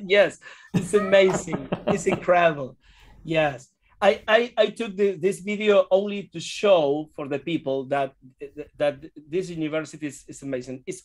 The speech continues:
Speaker 1: all for, uh, math and physics department. Because
Speaker 2: Wow.
Speaker 1: this university is very, very huge and
Speaker 2: Yeah.
Speaker 1: have architectural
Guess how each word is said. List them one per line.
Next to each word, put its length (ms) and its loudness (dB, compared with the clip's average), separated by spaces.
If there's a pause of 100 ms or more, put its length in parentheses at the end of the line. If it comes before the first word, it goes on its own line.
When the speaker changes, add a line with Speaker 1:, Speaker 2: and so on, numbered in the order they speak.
Speaker 1:
all 300 4
for, 460 -4 (460)
uh, 320 2
math 560 -4
and 160 -8
physics 440 -6
department. 760 -4 (280)
Because 240 0
Speaker 2:
Wow. 600 6
Speaker 1:
this 80 -12
university 420 2
is 120 -4
very, 520 2
very 240 -4
huge 580 -12
and 440 -4 (260)
Speaker 2:
Yeah. 160 -2
Speaker 1:
have 340 4 (140)
architectural 840 -2